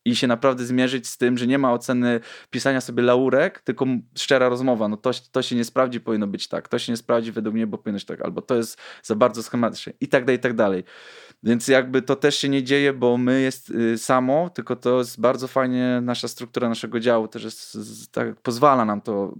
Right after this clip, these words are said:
m, nam to z-, nam to zrobić, bo ja pracowałem często w agencjach, gdzie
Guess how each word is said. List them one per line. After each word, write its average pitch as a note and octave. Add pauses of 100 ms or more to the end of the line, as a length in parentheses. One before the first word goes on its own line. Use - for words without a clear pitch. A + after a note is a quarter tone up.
m, F#2+
nam G#2+
to A2
z-, G2
nam G#2+
to G#2+
zrobić, G#2
bo G#2
ja A2
pracowałem A#2
często A#2
w A2+
agencjach, A2+
gdzie A2